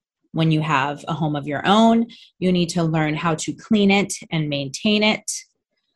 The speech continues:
You're going to be the one who is responsible for it. And if someone chooses to partner with you in life,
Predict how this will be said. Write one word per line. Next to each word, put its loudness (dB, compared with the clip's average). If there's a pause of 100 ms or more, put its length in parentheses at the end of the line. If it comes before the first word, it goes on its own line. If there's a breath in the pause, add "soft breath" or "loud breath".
(140)
You're 4
going 4
to -4
be 0
the 2
one 0
who 0
is -2
responsible -2
for -2
it. 0 (360 soft breath)
And 4
if 4
someone 2 (140)
chooses 2
to -4
partner 0
with 0
you -2
in -4
life, -6